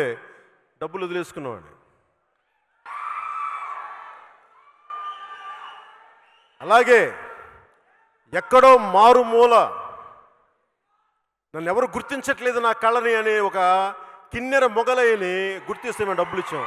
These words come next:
అది మా సంస్కారం, మేము చేస్తాం. అవి కూడా చూడండి. ఎవరైనా సరే మీరు దృష్టి పెట్టాల్సింది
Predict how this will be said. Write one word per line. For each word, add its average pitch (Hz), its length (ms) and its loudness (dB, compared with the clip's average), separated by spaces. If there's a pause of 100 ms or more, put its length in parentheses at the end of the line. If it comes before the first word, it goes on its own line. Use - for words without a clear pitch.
(100)
అది 156 160 -6
మా 190 60 0 (140)
సంస్కారం, 185 420 -4 (1600)
మేము 208 180 0 (100)
చేస్తాం. 220 320 -4 (1300)
అవి 143 180 -10
కూడా 233 180 4
చూడండి. 208 340 -4 (2000)
ఎవరైనా 254 480 2
సరే 254 240 2
మీరు 202 180 -6
దృష్టి 226 340 -6
పెట్టాల్సింది 226 680 -4